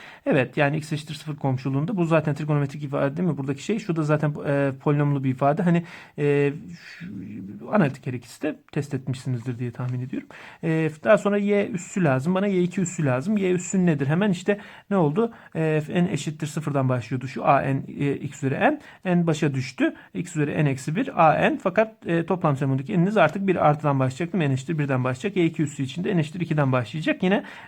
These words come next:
n süper. N eksi bir başa düştü. A n x üzeri n eksi iki haline geldi. Bunları götürdüm. E, denklemde yerine yazdım. Y iki üssü, e, dediğim şey şunun kendisiydi zaten. Onu yazdım. Artı y üssünün başında bir tane de x var. Bunu yazdım. Eşittir kosinüs x'e.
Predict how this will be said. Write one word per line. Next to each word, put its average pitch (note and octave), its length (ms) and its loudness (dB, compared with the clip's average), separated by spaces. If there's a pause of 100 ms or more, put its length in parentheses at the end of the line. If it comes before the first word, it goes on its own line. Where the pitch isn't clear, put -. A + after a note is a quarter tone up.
n F3+ 280 0 (260)
süper. F#3+ 420 0 (100)
N E3+ 160 0
eksi D#3 220 -4
bir D#3 120 0
başa C3+ 220 -2
düştü. B2+ 400 -6
A D3+ 160 6
n A3 200 0
x G#3 260 -6
üzeri F#3+ 200 2
n C#3+ 60 0
eksi C#3 220 -6
iki D#3+ 160 -6
haline C3 320 -4
geldi. C#3 320 -2
Bunları G3 200 -4
götürdüm. G#3+ 540 -2
E, E3 340 -2 (120)
denklemde E3+ 420 0
yerine F3+ 300 2
yazdım. D3 360 2 (360)
Y G3 140 4
iki F#3 180 0
üssü, F3+ 520 2
e, - 100 -2 (280)
dediğim D3+ 280 0
şey C#3+ 260 -2 (100)
şunun F3 240 2
kendisiydi C3 500 0
zaten. B2 300 -4
Onu G3+ 140 2
yazdım. G3 360 4 (280)
Artı F#3 440 2
y F#3 180 2
üssünün E3+ 360 2
başında D#3+ 300 0
bir E3 40 -4
tane D#3 180 0
de - 60 -2
x - 220 -6
var. D#3+ 180 0 (100)
Bunu G3 100 -2
yazdım. F#3+ 420 0
Eşittir F#3 360 -8
kosinüs F#3+ 360 -2
x'e. - 220 -10